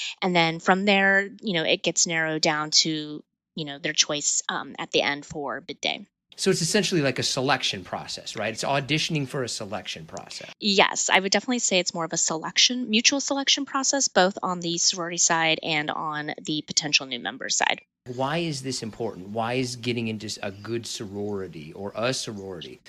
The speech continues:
Speaker 2: like, why is this so important to people?
Speaker 1: Sure, I think it's important to young women, um, especially now. Uh, it's important because it's giving them a community within,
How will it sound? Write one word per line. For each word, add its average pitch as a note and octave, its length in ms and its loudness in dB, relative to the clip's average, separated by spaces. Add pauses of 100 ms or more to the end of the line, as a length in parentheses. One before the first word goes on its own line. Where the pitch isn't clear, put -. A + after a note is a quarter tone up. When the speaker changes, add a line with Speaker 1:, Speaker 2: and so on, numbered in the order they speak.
(140)
Speaker 2:
like, C3+ 120 -6
why B2 300 0
is C#3+ 160 0
this B2+ 160 -2
so A#2 220 -2
important G2 520 -8
to E2 60 -14
people? - 480 -20
Speaker 1:
Sure, F4+ 260 8
I A#3 100 8
think D#4+ 180 0
it's F#4+ 160 4
important A#3 400 0
to G#3 100 4
young F3 220 -2
women, E3 480 -2 (100)
um, D3+ 380 -2
especially B3 400 4
now. C#3+ 460 4 (420)
Uh, D3+ 500 2
it's F2 760 -4
important G3+ 580 0
because E3+ 720 2
it's E3+ 220 2
giving F#3+ 300 4
them F3 200 2
a F3+ 60 -6
community D#3+ 720 2
within, D3 680 0